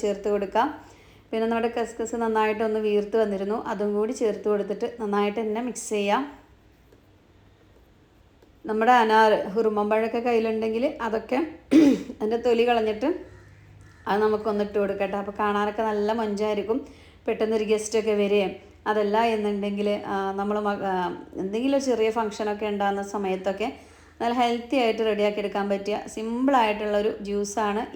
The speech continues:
ഈ ഒരു ചെറുപഴം കൊണ്ടുള്ളത്. അതുകൊണ്ട് തന്നെ നിങ്ങൾ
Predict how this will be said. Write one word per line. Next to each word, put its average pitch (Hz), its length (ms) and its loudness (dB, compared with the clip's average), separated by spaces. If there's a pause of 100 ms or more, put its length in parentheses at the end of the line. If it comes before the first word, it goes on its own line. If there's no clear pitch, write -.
ഈ 202 40 -4 (100)
ഒരു 202 120 -4 (120)
ചെറുപഴം 202 480 0
കൊണ്ടുള്ളത്. 202 400 0 (600)
അതുകൊണ്ട് 220 360 2
തന്നെ 226 220 0 (120)
നിങ്ങൾ 208 160 -4